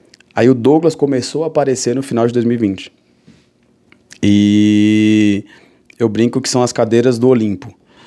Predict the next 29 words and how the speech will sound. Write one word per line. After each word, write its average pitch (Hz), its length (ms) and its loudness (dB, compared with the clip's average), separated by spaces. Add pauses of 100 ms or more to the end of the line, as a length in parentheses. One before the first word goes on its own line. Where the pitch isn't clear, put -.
(320)
Falei, - 160 -10
"Cara, 120 260 0
a 107 40 0
gente 104 180 -10
preci-, - 340 -10
eu 127 140 -2
preciso 110 640 -4 (480)
ter 117 240 4
do 110 100 -2
meu 110 200 2
lado 123 320 2
na 113 100 -4
Solar 104 320 -2
Z 92 320 -6 (680)
as 107 160 -4
pessoas 110 540 0
que, - 320 -6 (680)
que - 140 -4
s-, - 280 -4
que 117 160 -2
são 139 260 0
as 143 140 2
autoridades 110 640 -2
em 92 60 -8
cada 101 260 -10
um 92 80 -6
dos 101 80 -10
seus 156 160 -6
temas." 196 420 -6